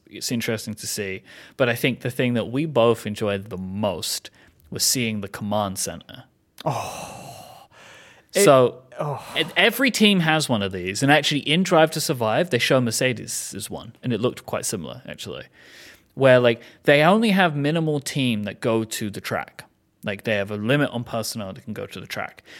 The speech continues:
Speaker 1: So kind of if you're not essential or if you're not physical in your role, you stay at your H Q. And every team has a room, and, uh,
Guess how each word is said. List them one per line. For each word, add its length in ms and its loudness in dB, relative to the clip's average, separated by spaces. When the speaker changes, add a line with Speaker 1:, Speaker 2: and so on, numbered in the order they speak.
Speaker 1:
So 160 -2
kind 240 4
of 100 4
if 140 -2
you're 240 4
not 380 0
essential 760 0
or 140 -2
if 120 -6
you're 240 0
not 460 -2
physical 800 2
in 160 -2
your 180 -4
role, 480 -4
you 80 -6
stay 720 2
at 200 0
your 540 0
H 280 -6
Q. 220 -8
And 280 0
every 680 2
team 360 -2
has 520 -2
a 100 0
room, 520 -8
and, 560 -2
uh, 280 -6